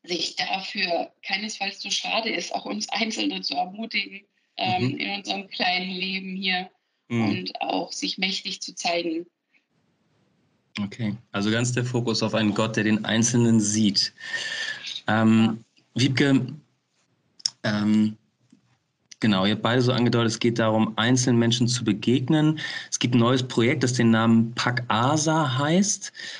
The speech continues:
Speaker 2: Und da geht es darum, einzelnen Menschen zu begegnen, und zwar ganz kleinen Menschen, und zwar Kindern. Es gibt, äh, momentan rund eine Million Straßenkinder in Manila. Das ist eine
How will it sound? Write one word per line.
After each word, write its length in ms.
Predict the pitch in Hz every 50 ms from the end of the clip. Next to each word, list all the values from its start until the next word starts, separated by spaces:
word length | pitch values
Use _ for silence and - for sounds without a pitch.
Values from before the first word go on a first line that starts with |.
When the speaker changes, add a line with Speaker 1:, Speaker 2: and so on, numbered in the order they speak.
| - - -
Speaker 2:
Und 180 | 110 110 110
da 120 | 120 123 123
geht 220 | 123 127 131 123
es 140 | 131 123 -
darum, 360 | - 117 113 113 117 113 117
einzelnen 520 | 107 107 123 139 131 120 151 143 135 127
Menschen 300 | 123 120 120 123 123 131
zu 120 | 120 123 127
begegnen, 400 | 117 110 123 135 127 147 143 -
und 80 | 113
zwar 200 | 107 - - 113
ganz 220 | 104 110 104 104 -
kleinen 300 | - - 143 170 151 117
Menschen, 320 | 101 98 107 107 - 127 117
und 100 | - 120
zwar 220 | - - 120 120
Kindern. 720 | 123 123 - - - 135 147 120 101 87 87 85 80 69 -
Es 140 | - - -
gibt, 360 | - 127 123 123 120 - -
äh, 140 | 117 113 110
momentan 760 | 110 110 110 113 110 107 - 117 117 117 117 117 120 117 110
rund 480 | 117 - - - - 117 117 117 117 123 -
eine 260 | 117 120 131 147 156
Million 560 | 151 143 139 135 120 113 117 123 139 147 151
Straßenkinder 1200 | 139 - - - - - 110 110 120 - - - 113 107 110 - - 104 98 98 101 101 98 95 - -
in 160 | 98 101 101
Manila. 440 | 104 101 101 101 107 110 117 127 123
Das 180 | 120 110 - 90
ist 160 | 98 - -
eine 160 | 117 113 107